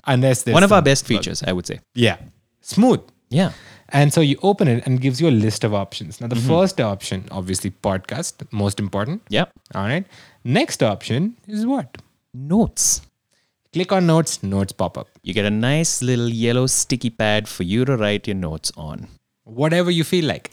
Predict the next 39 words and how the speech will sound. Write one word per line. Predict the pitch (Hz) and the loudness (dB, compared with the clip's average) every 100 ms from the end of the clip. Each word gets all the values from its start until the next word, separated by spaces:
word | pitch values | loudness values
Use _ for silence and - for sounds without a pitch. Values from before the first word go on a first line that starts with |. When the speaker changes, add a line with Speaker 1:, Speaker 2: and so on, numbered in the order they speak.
| - | -8
Speaker 2:
Whatever | 185 247 | -4 -2
you | 254 | -2
feel | - 233 | -2 0
like | 214 | 2
at | 202 - | 0 -2
the | |
time. | - 165 107 87 - | -2 0 0 -4 -2
Speaker 1:
Now, | 151 | 0
these | 180 131 185 220 | 0 2 2 2
notes | 180 156 139 | 2 2 2
also, | 110 101 | 0 2
we'd | 107 113 | 0 0
like | 120 | 0
to | 120 107 | -2 -4
assure | - 123 | -2 0
you, | 110 92 90 - | 0 -2 -6 -2
are | 110 110 - | 0 0 -4
highly | - - 117 127 151 160 | -12 -4 2 4 6 6
<laughs> | 127 | 6
secure. | 147 113 110 90 - - | 4 4 0 -2 -8 -8
Speaker 2:
As | 120 | -8
part | - 135 143 | -4 0 0
of | 165 - | 0 -4
our | 120 113 110 110 107 - _ - | -4 -2 -2 -2 -6 -12 _ -2
interest | 123 120 113 90 - - - | -2 0 -4 -4 -4 -4 -4
in | 104 101 104 104 _ _ _ _ - | -4 -2 -4 -8 _ _ _ _ -12
extreme | - - - 214 226 220 | -4 -4 -4 -4 -2 0
security | 165 123 113 101 98 95 | 0 -2 -2 -2 -2 -4
and | 90 | -6
extreme | 87 - - 147 151 143 107 | -6 -6 -6 -4 -2 -2 -2
non-privacy | 95 101 107 104 92 87 90 | -2 0 -2 -2 -4 -4 -6
invasion, | 82 82 82 82 82 | -4 -4 -6 -8 -4
Speaker 1:
Yeah. | 113 92 - _ _ _ | -2 -2 -6 _ _ _
Speaker 2:
we | - 139 | -6 -2
have | 147 | -2
decided | 131 - 117 113 113 | -2 -2 -2 -2 -6
to | |
not | 92 95 101 120 | -6 -4 -2 -2
store | - - 101 | -4 -4 -4